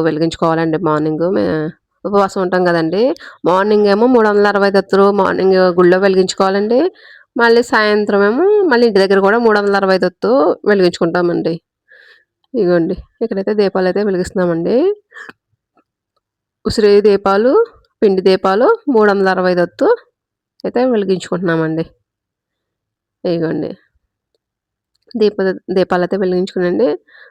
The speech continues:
పూజ అయితే చేసుకుని, నైవేద్యం పెట్టండి. ఇదిగోండి, హారతి అయితే ఇస్తున్నాను.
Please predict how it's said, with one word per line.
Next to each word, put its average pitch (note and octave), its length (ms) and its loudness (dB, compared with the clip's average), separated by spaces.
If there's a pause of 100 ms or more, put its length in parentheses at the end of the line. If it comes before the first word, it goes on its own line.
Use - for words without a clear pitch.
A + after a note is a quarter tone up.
(220)
పూజ F#3+ 240 2
అయితే F3 220 -2
చేసుకుని, F#3 420 -4 (1600)
నైవేద్యం F3+ 500 0
పెట్టండి. F3+ 400 -2 (1600)
ఇదిగోండి, F3+ 340 -4
హారతి F3+ 260 -2
అయితే F3+ 180 -4
ఇస్తున్నాను. F#3 380 -4